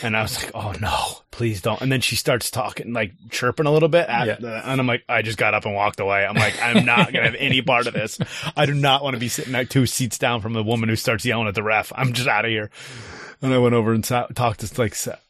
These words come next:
Speaker 1: like, stood next to some dads that I don't really know that well. I'm like, "Hey guys, how you
Speaker 2: Mm-hmm.
Speaker 1: doing? I'm just gonna go over here 'cause the wives are starting to chirp a little bit at the refs, and I don't want any part of that."
Speaker 2: Yeah, yeah,
Speaker 1: Yeah.
Speaker 2: yeah. I saw, I mean, I'm not coaching my son's team, and I, I've been sitting on the parents' side, and these parents are shockingly quiet, which is
Speaker 1: Mm.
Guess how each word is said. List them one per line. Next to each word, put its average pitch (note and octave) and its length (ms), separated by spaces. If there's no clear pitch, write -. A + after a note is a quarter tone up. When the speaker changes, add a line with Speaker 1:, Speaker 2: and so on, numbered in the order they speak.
Speaker 1:
like, G#2+ 180
stood B2 240
next A2 180
to A#2+ 100
some G#2+ 220
dads G2 380
that G2 100
I G2+ 60
don't G#2 260
really G#2 180
know G2+ 220
that G2 160
well. G#2 100
I'm G2+ 80
like, G2+ 140
"Hey D#3+ 120
guys, C#3 260
how C3 60
you C#3 80
Speaker 2:
Mm-hmm. A2+ 60
Speaker 1:
doing? C3 240
I'm C3 120
just A#2+ 100
gonna C#3+ 140
go C3 80
over A#2+ 160
here A#2 240
'cause G#2+ 180
the B2 100
wives A#2+ 320
are A2+ 60
starting A#2 240
to G#2+ 80
chirp A#2 280
a A#2+ 40
little A2+ 160
bit G#2+ 140
at G#2 80
the A2 80
refs, A2 240
and A2+ 80
I - 20
don't A2+ 60
want A2+ 160
any A2+ 120
part A2+ 200
of A2 80
that." G#2+ 220
Speaker 2:
Yeah, B2+ 440
yeah, G#2 180
Speaker 1:
Yeah. G2+ 180
Speaker 2:
yeah. G2+ 80
I D3 140
saw, F3+ 180
I E3+ 80
mean, E3 120
I'm D#3+ 100
not F3+ 220
coaching E3+ 280
my C#3+ 120
son's F3 340
team, B2+ 260
and A#2 80
I, A#2+ 160
I've B2 140
been A2+ 120
sitting C3+ 220
on A2+ 60
the A2 80
parents' B2+ 320
side, G2 240
and A#2 100
these D#3+ 160
parents F#3 400
are B2 80
shockingly A#2+ 640
quiet, - 640
which G#2+ 160
is G2 80
Speaker 1:
Mm. F#2+ 40